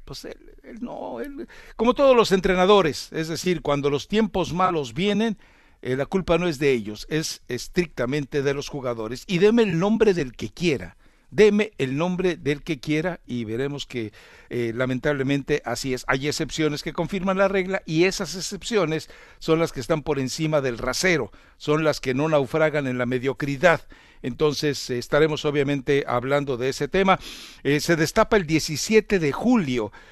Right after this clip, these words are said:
como la fecha probable para, o como la fecha oficial para el arranque del Apertura dos mil veinte. Esto lo hace el vicepresidente, eh, del equipo de Bravos de Juárez.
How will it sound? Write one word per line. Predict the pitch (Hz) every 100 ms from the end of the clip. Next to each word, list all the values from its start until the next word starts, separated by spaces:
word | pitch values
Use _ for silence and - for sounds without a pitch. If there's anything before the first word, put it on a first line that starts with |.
| -
como | - 143 131 127 120 120 -
la | 139 135
fecha | - 196 185 - 175 -
probable | 139 131 170 165 139 139
para, | - 139 139 135
o | 131 117
como | 120 113
la |
fecha | 117 170 175
oficial | - 127 - 175 180 143
para | 123 117
el |
arranque | 117 120 156 160 - 143 - - -
del | 139 160 165 -
Apertura | 131 - 135 120 - 175 170 165
dos | 123 127 113 143
mil | 170 160
veinte. | 120 120 220 208 147 143 170
Esto | 165 - 156
lo | 135
hace | 160 -
el | 160
vicepresidente, | 131 120 131 113 127 - 131 139 170 147 170 165 - - - - -
eh, | 143 131 117
del | 135 131
equipo | - 170 170 151
de | 123
Bravos | 147 160 165
de | 131
Juárez. | 123 185 185 139